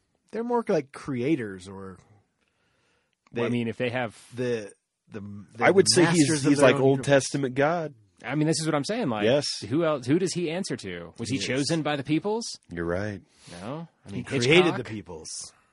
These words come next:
Speaker 2: Well,
Speaker 1: He's
Speaker 2: sort
Speaker 1: ruling
Speaker 2: of.
Speaker 1: by dir-, he's, he's creating and ruling by divine right
Speaker 3: Mm-hmm.
Speaker 1: of his own making.
Speaker 2: Mm-hmm.
Speaker 3: And he refuses to work more.
Speaker 2: <laughs> I mean, hey,
Speaker 1: Dude, would you though?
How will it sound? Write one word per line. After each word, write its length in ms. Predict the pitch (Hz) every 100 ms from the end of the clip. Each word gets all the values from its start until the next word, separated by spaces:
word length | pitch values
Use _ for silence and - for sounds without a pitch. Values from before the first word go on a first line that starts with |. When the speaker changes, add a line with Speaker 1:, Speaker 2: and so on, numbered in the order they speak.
| _ _
Speaker 2:
Well, 240 | - 107 90 _ _ _ _ _ _
Speaker 1:
He's 160 | 143
Speaker 2:
sort 100 | 131
Speaker 1:
ruling 240 | 180 214 208
Speaker 2:
of. 40 |
Speaker 1:
by 120 | 180 160
dir-, 200 | 147 147
he's, 280 | 135 147 117 - _ _
he's 240 | - 160 131
creating 500 | - 165 175 196 180
and 100 | 147
ruling 340 | 156 156 151
by 120 | 139 123
divine 340 | 117 120 117
right 260 | 101 85 - _ _ -
Speaker 3:
Mm-hmm. 160 | 85
Speaker 1:
of 60 | 90
his 140 | 104 101
own 200 | 107 104
making. 360 | 92 85 73 _ _
Speaker 2:
Mm-hmm. 200 | 120 131
Speaker 3:
And 100 | 147
he 60 | 127
refuses 540 | 101 98 - 117 117
to 140 | - 95
work 340 | 104 151 135
more. 440 | 135 117 104 80 - -
Speaker 2:
<laughs> 160 | - -
I 460 | 120 131 - 131 117 _ - _ - -
mean, 180 | 214
hey, 300 | 170 127 87 80
Speaker 1:
Dude, 260 | 214 156 -
would 200 | 117 151
you 280 | 151 233
though? 360 | 285 320 359 339